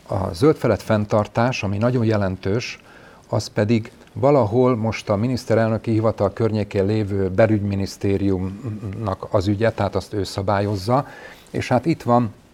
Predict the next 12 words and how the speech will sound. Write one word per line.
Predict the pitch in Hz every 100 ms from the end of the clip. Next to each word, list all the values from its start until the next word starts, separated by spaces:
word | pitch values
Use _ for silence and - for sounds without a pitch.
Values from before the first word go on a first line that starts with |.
| - -
a | 113
kertépítés, | 131 123 - 101 127 - 127 110
ami | 110 110
valahol | 123 123 104 107
az | 101
iparkamara | 117 107 101 98 - - - - - 120 123 113 107 98 95
környékén, | 107 104 101 98 - 101
nem | 101 101
tudom. | - 98 95
Szóval | - 120
nagyon, | 135 143 131
nagyon | 143 135 117